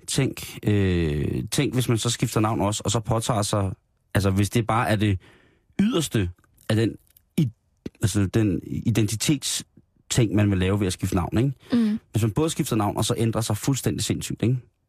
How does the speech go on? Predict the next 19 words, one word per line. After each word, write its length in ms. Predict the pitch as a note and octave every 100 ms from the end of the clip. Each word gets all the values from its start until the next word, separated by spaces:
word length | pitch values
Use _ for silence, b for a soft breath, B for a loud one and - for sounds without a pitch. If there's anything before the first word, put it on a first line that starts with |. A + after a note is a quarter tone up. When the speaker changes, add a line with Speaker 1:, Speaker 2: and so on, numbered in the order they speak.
| _ _ _ _ _ _ _ _ - G2
Speaker 2:
Jo. 60 |
Speaker 1:
Hvis 120 | A#2+
du 100 | A#2
for 100 | D3+
eksempel, 480 | D3 C#3 A2 B2+ -
øh, 280 | A2+ G#2 F#2+
øh, 340 | F2+ F#2+ F2 D2 - - - F#2+
en 160 | A#2 A#2
dag 200 | A#2+ G#2
kom 180 | - G#2+
på 80 | G2
arbejde, 280 | G2 A2
og 60 | G2+
så 120 | A#2
hed 80 | G#2+
Knud 360 | - G#2+ - - -
Strårup, 460 | - F2+ C2+ - - _ _ _ _ -
Speaker 2:
<laughs> 640 | G#2 - - - - -
Speaker 1:
ikke? 200 | G#2+ A2+